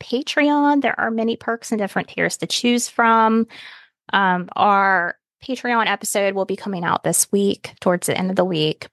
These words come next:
but before the end of the month, Rachel will be doing that for us. Um, also, uh, if you can't be a,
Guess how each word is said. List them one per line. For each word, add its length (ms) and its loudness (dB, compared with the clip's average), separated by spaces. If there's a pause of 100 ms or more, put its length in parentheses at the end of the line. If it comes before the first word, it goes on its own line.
(120)
but 160 -4
before 480 0
the 140 -2
end 100 0
of 80 -6
the 60 -6
month, 340 2 (280)
Rachel 320 -6
will 140 -4
be 120 -10
doing 260 -6
that 240 0
for 240 4
us. 360 2 (500)
Um, 420 0 (500)
also, 800 0 (1400)
uh, 440 2 (160)
if 180 -2
you 80 -2
can't 800 -2 (340)
be 240 2
a, 240 0